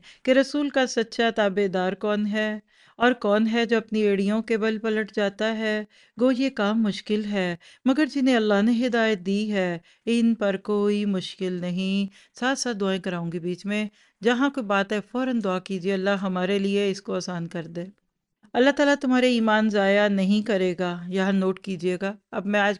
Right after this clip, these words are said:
quickly जहाँ बात होगी ना, वहाँ एक बात छोड़ के आगे चली जाऊँगी, घबराइएगा नहीं, आप उसको बाद में लिख लीजिएगा।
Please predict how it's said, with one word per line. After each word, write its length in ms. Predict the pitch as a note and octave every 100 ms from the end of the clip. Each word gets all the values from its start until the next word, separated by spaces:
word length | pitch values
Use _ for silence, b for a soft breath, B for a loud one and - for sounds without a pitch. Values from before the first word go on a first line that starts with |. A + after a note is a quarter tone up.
| _
quickly 420 | C4 C4 B3+ C4
जहाँ 360 | G#3 G3+ G3+ A#3
बात 300 | G#3+ G#3+ A3
होगी 200 | G#3+ A#3+
ना, 100 | A3+
वहाँ 160 | A#3
एक 120 | A#3 G3+
बात 200 | G#3+ G#3
छोड़ 200 | G3+ G3
के 100 | G#3+
आगे 180 | G3+ G3
चली 280 | F#3 F3
जाऊँगी, 380 | E3 E3+ E3 E3+ - b b
घबराइएगा 560 | - G#3+ A#3 B3 B3+ C4
नहीं, 240 | B3+ B3+ B3 b b
आप 320 | G#3 G#3+ G#3+ G#3+
उसको 300 | G3+ G3 F#3+
बाद 240 | F3+ F3+
में 80 | F3+
लिख 220 | E3 -
लीजिएगा। 460 | E3 E3 E3 E3+